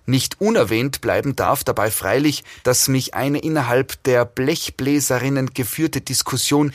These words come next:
hinsichtlich der Auswahl von Speiseeis an die Grenzen der Belastbarkeit führte.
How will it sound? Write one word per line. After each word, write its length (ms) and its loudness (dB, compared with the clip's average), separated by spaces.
hinsichtlich 840 -2
der 160 0
Auswahl 460 0
von 180 -2
Speiseeis 880 0
an 160 0
die 140 -6
Grenzen 560 -2
der 100 4
Belastbarkeit 800 -2
führte. 400 -4